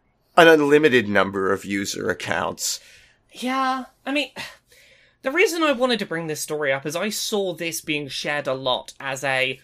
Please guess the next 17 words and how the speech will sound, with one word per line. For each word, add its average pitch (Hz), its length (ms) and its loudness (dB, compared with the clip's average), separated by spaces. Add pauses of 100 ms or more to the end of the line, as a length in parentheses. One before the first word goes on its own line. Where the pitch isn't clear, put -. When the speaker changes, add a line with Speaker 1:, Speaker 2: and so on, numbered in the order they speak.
(200)
Speaker 2:
"Hooray, 262 640 0
Twitch - 340 -8
is 233 160 -4
doing 262 280 -4
something, 220 460 -6
it's 202 160 -8
gonna 247 240 0
get 240 240 -2
fixed, - 420 -6
it's - 140 -14
all 233 180 -2
okay 214 500 -6
now" 147 180 -4
story, 131 320 -8
and 127 80 -8
I'm 135 80 -8
like, 147 180 -6